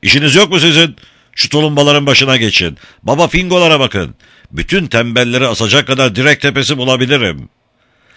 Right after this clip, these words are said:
Suçlu suçlu görevlerinin başına koşan tayfaların çıplak ayaklarının sesi güvertede yankılandı.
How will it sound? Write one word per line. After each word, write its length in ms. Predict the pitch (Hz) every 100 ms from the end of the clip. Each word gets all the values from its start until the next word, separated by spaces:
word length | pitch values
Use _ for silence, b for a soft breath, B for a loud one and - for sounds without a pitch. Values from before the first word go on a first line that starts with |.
| B B -
Suçlu 480 | - 170 - 208
suçlu 360 | 208 98 104 110
görevlerinin 680 | 92 90 90 76 71 82 92
başına 320 | 78 90 101
koşan 340 | 85 78 90
tayfaların 560 | 87 82 80 82 85 98
çıplak 380 | - 117 127 127
ayaklarının 500 | 123 110 120 110 123
sesi 320 | - 117 117
güvertede 520 | 92 90 98 90 82
yankılandı. 880 | 85 76 78 78 76 71 67 64 58